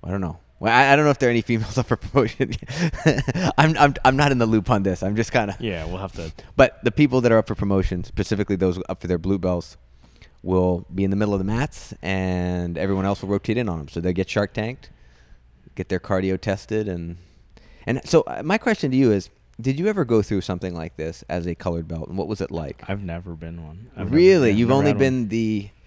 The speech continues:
Speaker 1: the shark, not the tank.
Speaker 2: I've
Speaker 1: Or
Speaker 2: never
Speaker 1: you, you've
Speaker 2: even,
Speaker 1: always,
Speaker 2: I've
Speaker 1: you've
Speaker 2: never even
Speaker 1: not
Speaker 2: done
Speaker 1: the
Speaker 2: it.
Speaker 1: minnow in the tank.
Speaker 2: Yeah.
Speaker 1: <laughs>
Speaker 2: I've never even had a formal testing except for at my experience at Gracie Barra.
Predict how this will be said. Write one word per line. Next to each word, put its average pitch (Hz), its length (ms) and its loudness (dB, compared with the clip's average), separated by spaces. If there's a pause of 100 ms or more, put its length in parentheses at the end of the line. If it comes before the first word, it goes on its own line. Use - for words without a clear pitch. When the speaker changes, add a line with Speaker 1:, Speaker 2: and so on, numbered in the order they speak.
(180)
Speaker 1:
the 107 120 0
shark, 120 420 2
not 98 240 -4
the 92 80 -8
tank. 90 340 -4
Speaker 2:
I've 98 140 2
Speaker 1:
Or 98 80 2
Speaker 2:
never 110 240 2
Speaker 1:
you, 120 80 6
you've 101 160 0
Speaker 2:
even, 127 120 4
Speaker 1:
always, 131 160 4 (300)
Speaker 2:
I've 101 60 4
Speaker 1:
you've 131 80 8
Speaker 2:
never 190 200 8
even 143 180 8
Speaker 1:
not 151 80 8
Speaker 2:
done 107 100 6
Speaker 1:
the 147 60 8
Speaker 2:
it. 151 40 8
Speaker 1:
minnow 160 220 10
in 147 80 6
the 131 80 4
tank. 170 420 4
Speaker 2:
Yeah. 107 300 4 (600)
Speaker 1:
<laughs> - 400 -6
Speaker 2:
I've 135 220 4
never 151 300 -2
even 113 800 -6 (280)
had 95 280 -6
a 85 80 -6
formal 92 460 -10
testing 80 460 -14 (120)
except 95 260 -10
for 87 200 -10
at 78 120 -14
my 87 160 -10
experience 90 380 -10
at 78 100 -16
Gracie 90 220 -10
Barra. 82 380 -10